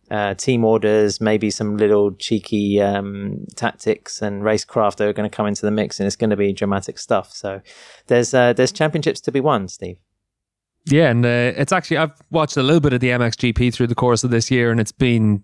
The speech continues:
Speaker 2: just fantastic all the way through. And Adam, obviously enough, it's the championship that's closest for you, but, uh,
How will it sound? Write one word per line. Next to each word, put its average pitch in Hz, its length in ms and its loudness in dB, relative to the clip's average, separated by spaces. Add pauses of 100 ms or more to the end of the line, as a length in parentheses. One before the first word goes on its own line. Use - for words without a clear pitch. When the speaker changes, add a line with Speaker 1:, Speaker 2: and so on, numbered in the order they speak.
(160)
Speaker 2:
just 117 200 0
fantastic 113 500 -2
all 110 140 2
the 110 80 0
way 110 160 2
through. 120 360 2
And 110 140 0 (600)
Adam, 139 360 2
obviously 135 260 0
enough, 127 320 -2
it's 120 320 -2
the 120 320 2
championship 127 420 0
that's - 320 -2
closest 143 460 0
for 123 100 0
you, 120 360 2
but, 113 340 0
uh, 113 280 2